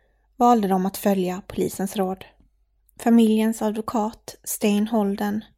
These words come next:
uppgav att familjen gärna ville komma i kontakt med Ann-Elisabeth. De ville få en bekräftelse på att hon fortfarande var vid liv, att hon mådde bra, trots de fasansfulla omständigheterna.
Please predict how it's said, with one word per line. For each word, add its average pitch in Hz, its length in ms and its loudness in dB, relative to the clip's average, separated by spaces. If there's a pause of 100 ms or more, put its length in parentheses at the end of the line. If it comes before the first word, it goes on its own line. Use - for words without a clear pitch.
(340)
uppgav 220 440 0
att 208 140 -4
familjen 208 440 2
gärna 226 340 0
ville 208 180 0
komma 208 220 0
i 220 40 0
kontakt 226 460 -6
med 214 140 -4
Ann-Elisabeth. 208 920 -4 (1000)
De 202 140 0
ville 190 180 4
få 190 80 0
en 180 80 0
bekräftelse 190 800 -6
på 214 60 -4
att 208 80 -4
hon 208 120 0
fortfarande 220 480 0
var 202 100 0
vid 214 120 0
liv, 220 320 2 (580)
att - 140 -6
hon 190 100 0
mådde 180 180 -2
bra, 196 360 -2 (540)
trots - 260 -4
de 196 120 2
fasansfulla 196 720 -2
omständigheterna. 196 800 -4